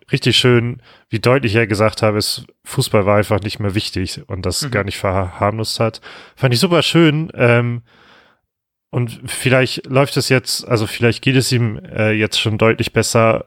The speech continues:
Speaker 1: oder mindestens etwas besser. Und ich habe immer noch die Fantasie, dass der ein Bundesligaspieler wird, äh, also ein solider und nicht nur
Speaker 2: <laughs>
Speaker 1: einer zum Ein-, Einwechseln hin und wieder.
Speaker 2: Ja.
Speaker 1: Genauso bei einem Ehren Dingshi. Und das finde ich aber voll schön, dass man in dieser entspannten Position sein kann,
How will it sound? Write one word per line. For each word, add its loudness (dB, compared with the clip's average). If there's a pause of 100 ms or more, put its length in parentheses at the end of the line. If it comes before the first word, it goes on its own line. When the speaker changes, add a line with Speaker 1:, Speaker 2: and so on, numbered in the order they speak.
Speaker 1:
oder 0
mindestens -4
etwas 0
besser. 2
Und 0
ich -2
habe 0
immer 2
noch 2
die 2
Fantasie, -2
dass 0
der 0 (440)
ein -2
Bundesligaspieler 2
wird, 0 (380)
äh, 0
also 0
ein -8 (140)
solider 2
und 4
nicht 2
nur 2
Speaker 2:
<laughs> 0
Speaker 1:
einer -2
zum 0
Ein-, 0 (100)
Einwechseln -2
hin -4
und -8
wieder. -2
Speaker 2:
Ja. -2
Speaker 1:
Genauso 0
bei 4
einem -2
Ehren 0
Dingshi. 0
Und 0
das -2
finde 0
ich 0
aber 4
voll -2
schön, 2 (400)
dass -2
man 0
in -6
dieser 2
entspannten 0
Position 2
sein 0
kann, -4